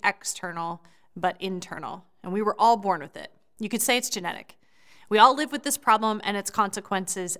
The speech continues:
every day. Unfortunately, it's a problem that we have no capacity to solve.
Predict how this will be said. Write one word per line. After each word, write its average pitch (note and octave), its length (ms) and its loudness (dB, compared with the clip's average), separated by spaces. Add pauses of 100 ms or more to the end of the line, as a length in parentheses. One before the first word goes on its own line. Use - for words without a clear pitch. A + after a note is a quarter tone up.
every F#3+ 260 -4
day. - 320 -12 (400)
Unfortunately, G3+ 920 -4 (100)
it's - 100 -6
a A3 40 -12
problem B3 340 4
that G3 140 -6
we A#3 100 -2
have A#3+ 160 2
no A3 240 0
capacity G#3 540 -4
to F#3 80 -2
solve. E3+ 440 -4